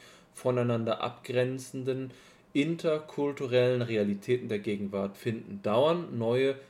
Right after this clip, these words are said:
Sinnbildungsprozesse statt, in denen es darum geht, mit den jeweils verfügbaren Mitteln im selben Zug auch die Zwecke neu zu bestimmen.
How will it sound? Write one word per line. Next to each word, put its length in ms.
Sinnbildungsprozesse 1300
statt, 360
in 140
denen 160
es 140
darum 420
geht, 380
mit 260
den 160
jeweils 440
verfügbaren 760
Mitteln 440
im 160
selben 460
Zug 520
auch 200
die 180
Zwecke 640
neu 520
zu 460
bestimmen. 640